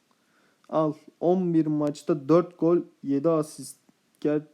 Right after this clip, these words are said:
gerçi yine iyi de gol atamıyor ki çocuk ya. Asist yapmış anca. Bakalım gelişme var mı? Nico Martinelli seksen iki.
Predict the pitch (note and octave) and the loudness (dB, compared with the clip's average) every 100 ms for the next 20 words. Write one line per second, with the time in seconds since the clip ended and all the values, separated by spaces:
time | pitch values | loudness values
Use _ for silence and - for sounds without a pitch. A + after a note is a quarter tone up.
0 | _ _ _ _ - D3 D#3 - E3 E3 | _ _ _ _ -4 -2 -2 -4 -2 0
1 | E3+ C#3+ E3+ G3 E3+ C3+ C3 _ - F3+ | -2 -4 -4 -2 -2 -2 -6 _ 0 2
2 | A3+ F#3+ G3+ A3+ G3+ D#3 D3+ C#3 C3 - | 2 0 -2 -2 -2 -4 -4 -4 -4 -6
3 | C#3+ C#3 G2+ D3+ - F#3+ - D3+ C3+ C3+ | -4 -2 -2 -4 -4 -6 -2 -4 -4 -8
4 | C3+ C#3 C3 C3+ C3+ C#3+ _ _ _ _ | -6 -6 -6 -8 -10 -14 _ _ _ _
5 | _ _ _ D#3+ F3 F#3+ E3 E3+ D#3 D#3+ | _ _ _ -2 0 2 0 0 0 0
6 | E3+ - F3 D#3+ D3 C3+ C#3 E3 F3 - | 0 -2 0 2 0 -2 -4 -4 -8 -14
7 | _ _ _ _ - D3+ D#3 E3+ E3+ E3 | _ _ _ _ -4 -4 0 0 0 0
8 | F3 E3+ E3 D3 - D3 - D#3+ D#3 F3 | 0 -2 -2 -4 -4 -4 -2 -2 0 0
9 | E3+ | 0